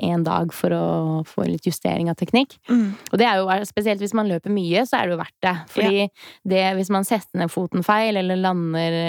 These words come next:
Speaker 1: eh, feil, eller liksom, mm, tråkker, på en måte sparker ifra feil, så vil jo det over tid også gi større slitasje på knær og hofter og andre, eh, sener og muskler i beina,
Speaker 2: Mm.
Speaker 1: som da, altså det vil jo på sikt gjøre at du ikke kan løpe heller.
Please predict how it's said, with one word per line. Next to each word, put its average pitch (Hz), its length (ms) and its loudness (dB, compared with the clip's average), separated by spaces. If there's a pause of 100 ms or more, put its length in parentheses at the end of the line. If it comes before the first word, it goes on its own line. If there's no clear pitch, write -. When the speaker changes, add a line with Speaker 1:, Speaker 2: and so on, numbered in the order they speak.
(480)
Speaker 1:
eh, 165 40 -8
feil, 202 440 -2
eller 175 300 -2
liksom, 180 440 -4
mm, 180 540 -2
tråkker, 180 720 -4
på - 120 -6
en 175 120 2
måte 175 280 0
sparker 165 360 0
ifra 160 240 -2
feil, 254 260 2 (300)
så 247 160 2
vil 185 160 2
jo 202 80 2
det 196 240 2
over 180 240 0
tid 254 340 0
også 196 240 0
gi 170 160 0
større 165 380 -2
slitasje 185 640 0 (340)
på 180 80 -2
knær 165 500 0
og 175 380 2
hofter - 320 -6
og 175 80 0
andre, 165 640 0 (800)
eh, 180 80 4
sener 180 340 2
og 180 80 2
muskler 180 380 -2
i 180 40 0
beina, 180 380 2 (160)
Speaker 2:
Mm. 208 240 0
Speaker 1:
som 220 160 2
da, 190 240 4
altså 202 240 0
det 220 160 2
vil 190 120 0
jo 180 160 0
på - 180 -4
sikt - 300 -2
gjøre 185 200 2
at 170 80 -6
du 185 80 -2
ikke 175 140 -2
kan 175 100 0
løpe 170 240 -2
heller. 202 320 2